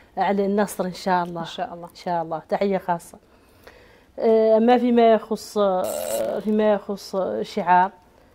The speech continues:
Speaker 1: آه، شعار، آه، خمس سنوات من الاستثمار في المرأة الموريتانية،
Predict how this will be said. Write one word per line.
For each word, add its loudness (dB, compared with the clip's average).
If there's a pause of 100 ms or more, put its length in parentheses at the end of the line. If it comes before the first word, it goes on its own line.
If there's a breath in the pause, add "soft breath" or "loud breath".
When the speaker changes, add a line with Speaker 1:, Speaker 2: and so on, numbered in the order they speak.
(200 soft breath)
Speaker 1:
آه، -6
شعار، 2
آه، -6
خمس -6
سنوات -2
من -4
الاستثمار -6
في -10
المرأة -4
الموريتانية، -10